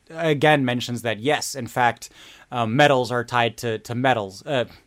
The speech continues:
planets are tied to metals. And later people refuted that. Um, that's, you know, the birth of modern science, kind of. They started to say, "Why? <laughs> Why is Mars like iron?"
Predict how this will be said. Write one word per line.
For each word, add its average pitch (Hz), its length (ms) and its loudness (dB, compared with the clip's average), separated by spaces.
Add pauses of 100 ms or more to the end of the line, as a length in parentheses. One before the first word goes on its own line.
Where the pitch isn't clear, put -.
(120)
planets 143 320 2
are 135 60 -4
tied 120 240 0
to 123 60 -4
metals. 113 520 -2 (520)
And 113 800 -2
later 160 380 6
people 147 280 0
refuted 156 440 2
that. 92 260 -4 (120)
Um, 104 320 -4
that's, 113 380 -2
you 117 80 -6
know, 101 120 -4
the 104 100 -6
birth 127 240 0
of - 300 -8 (220)
modern 123 380 4
science, 120 380 -2
kind 107 200 -4
of. 104 60 -4
They 110 80 0
started 113 260 -2
to 101 80 -14
say, 107 120 -6
"Why? 107 520 4 (520)
<laughs> - 480 -12
Why 143 140 10
is 151 140 6
Mars 127 460 4
like 110 500 -6
iron?" 113 420 0